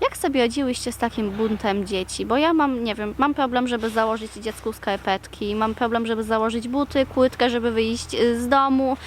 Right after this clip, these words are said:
y, żeby zmienić pampersa. Mam problem ze wszystkim, bo wszystko jest na nie. I ja, ja już nie wiem, jak mam sobie z tym radzić. Czasami po prostu siadam i płaczę,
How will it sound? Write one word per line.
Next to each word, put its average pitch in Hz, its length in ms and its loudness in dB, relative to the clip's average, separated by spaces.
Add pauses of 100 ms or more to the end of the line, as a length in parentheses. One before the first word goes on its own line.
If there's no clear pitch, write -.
(340)
y, 240 220 4
żeby 247 220 2
zmienić 247 320 0
pampersa. 254 960 0
Mam 285 260 0
problem 269 320 -4
ze 254 100 -4
wszystkim, 277 520 -4
bo 247 80 2
wszystko - 340 -4
jest 254 240 0
na 240 100 2
nie. 240 380 -2 (360)
I 240 100 -2
ja, 285 340 4 (520)
ja 269 100 4
już 277 180 2
nie 302 120 4
wiem, 302 120 4
jak 294 140 0
mam 294 120 2
sobie 262 260 -2
z - 40 -10
tym 370 220 2
radzić. 233 260 0
Czasami 311 380 2
po 277 120 -4
prostu 269 300 -4
siadam 240 840 2 (520)
i 285 80 -2
płaczę, 202 640 0